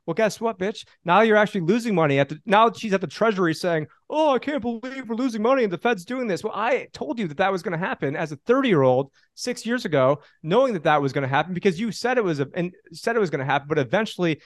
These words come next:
that was gonna happen. So the last point I wanna bring up is there's something else known as sequence of return risk. And that is the notion that it is,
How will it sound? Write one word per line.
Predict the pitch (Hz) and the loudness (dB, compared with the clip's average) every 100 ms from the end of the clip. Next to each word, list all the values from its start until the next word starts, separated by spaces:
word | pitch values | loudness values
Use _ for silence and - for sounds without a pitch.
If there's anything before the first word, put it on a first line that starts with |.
| _ _ - | _ _ -2
that | 175 | 0
was | 160 | 0
gonna | 175 151 | -2 0
happen. | 165 143 | -2 -2
So | 165 | -6
the | 151 | -2
last | 185 214 220 - - - | 0 0 -4 -12 -20 -4
point | 196 180 | 0 2
I | |
wanna | 165 151 | 2 2
bring | 139 151 | 0 0
up | 165 147 | -2 -2
is | 131 | -4
there's | 139 - | -6 -4
something | 185 190 170 | -4 -4 -2
else | 156 160 - | -2 -2 -2
known | 139 139 | -2 -2
as | 120 | -4
sequence | - 180 - 175 - | -8 -8 -4 -4 -2
of | 151 131 | -2 0
return | 123 - 170 165 | -2 0 2 2
risk. | 123 107 - _ - _ _ _ | 2 0 -4 _ -20 _ _ _
And | 139 139 | -2 2
that | 196 202 | 2 4
is | 185 156 | 0 0
the | 147 151 | -2 -2
notion | 139 160 160 165 135 | 2 2 0 -6 -2
that | 131 131 143 | 0 0 -2
it | 131 | -2
is, | 135 127 113 | -2 -2 -6